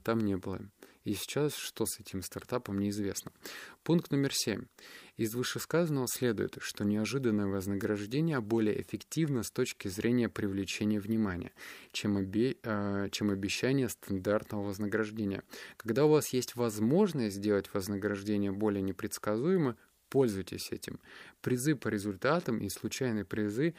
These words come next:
наиболее эффективны в данном случае. И, э, если, ну, я не знаю, ты как-то знаком с, э, геймификацией и чуть-чуть хотя бы даже на базовом уровне, то помни, что,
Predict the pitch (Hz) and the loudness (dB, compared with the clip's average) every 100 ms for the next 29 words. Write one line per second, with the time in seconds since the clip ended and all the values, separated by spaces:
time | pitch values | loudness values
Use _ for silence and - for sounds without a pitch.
0 | - - 104 101 101 131 127 107 - 101 | -12 -8 -2 -2 0 0 2 2 -2 -8
1 | 117 117 107 98 98 98 107 - 107 - | -4 -2 -2 0 0 0 -4 -6 -6 -8
2 | - - _ _ - - - - 123 113 | -12 -14 _ _ -18 -18 -20 -8 -2 0
3 | 117 117 117 - - - 110 107 113 113 | 2 2 2 -2 -14 -16 -12 -10 -6 -2
4 | 147 - - 113 107 101 117 120 110 104 | -2 -2 0 2 0 -2 -2 2 2 2
5 | 101 95 98 - 107 110 - 110 104 98 | -2 -4 -8 -6 -6 -4 -6 -6 -4 -2
6 | - 110 104 101 - - - - 101 101 | 0 2 0 -4 -12 -10 -8 -6 -4 -2
7 | 101 101 110 95 - - 131 147 - 135 | -4 0 0 0 -4 -2 -2 -2 -4 0
8 | 131 123 - - - - - 110 104 101 | 2 0 -2 -14 -20 -14 -8 -6 -2 -2
9 | 101 - - 139 120 104 - 95 101 - | -4 -6 -10 -4 -4 -4 -6 -6 -6 -6
10 | - 92 101 98 98 92 - - - - | -8 -6 -4 -2 -4 -6 -12 -20 -20 -20
11 | - - 110 110 101 98 127 170 123 101 | -18 -2 2 2 2 2 2 2 0 -2
12 | - 110 131 107 101 95 - - 104 101 | -4 -4 0 0 0 -4 -8 -4 0 -2